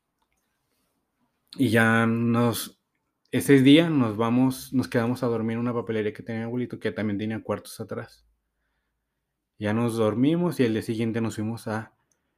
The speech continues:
otra vez al departamento, como que a sacar las cosas de la, del departamento, vaciar la, en la casa, se puede decir, y nos vamos con mis abuelos maternos.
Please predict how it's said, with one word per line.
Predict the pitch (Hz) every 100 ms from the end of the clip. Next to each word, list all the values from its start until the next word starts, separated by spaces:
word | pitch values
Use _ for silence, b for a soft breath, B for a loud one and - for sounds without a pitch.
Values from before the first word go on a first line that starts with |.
| _ _ _ _ _ _
otra | 113 117
vez | 117 123
al | 123
departamento, | 120 113 127 131 131 135
como | 117 104
que | 113
a |
sacar | 110 - 110
las | 117
cosas | - 131 127
de | 127
la, | 120 117
del | 113 110
departamento, | 107 - - 110 117 123 127 - _ _
vaciar | 113 110 101 123 113
la, | 120 117 113
en | 110 104 104
la | 92
casa, | 110 107 117
se | 110
puede | - 113
decir, | 113 - 127 131 b b b b _
y | 123 123
nos | 110
vamos | 104 104 107 110 - -
con | _ 101 104 110
mis | 98 95
abuelos | 92 90 95
maternos. | 95 117 - _ -